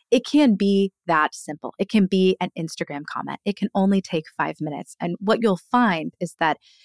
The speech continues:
you'll start to uncover, one, who your people are. Because yes, some people won't respond. Some people might not have time. It's not, don't ever take it personally, right? It's, you have to go in knowing that not everyone's gonna be your perfect relationship, or not every community is going to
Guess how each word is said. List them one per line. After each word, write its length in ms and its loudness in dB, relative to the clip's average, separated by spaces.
you'll 80 0
start 320 0
to 120 -4
uncover, 760 0
one, 300 4
who 120 2
your 160 2
people 420 -2
are. 180 -6
Because 320 0
yes, 200 2
some 200 2
people 320 2
won't 240 0
respond. 600 2
Some 180 2
people 240 2
might 200 2
not 120 -2
have 180 -2
time. 540 2
It's 220 -6
not, 280 2
don't 200 4
ever 240 2
take 240 -2
it 100 0
personally, 580 0
right? 320 4
It's, 180 -2
you 100 2
have 180 2
to 80 2
go 160 6
in 160 4
knowing 320 4
that 240 0
not 260 4
everyone's 380 4
gonna 160 2
be 420 0
your 680 4
perfect 400 0
relationship, 600 -6
or 80 0
not 120 4
every 140 2
community 380 0
is 80 0
going 200 0
to 120 -8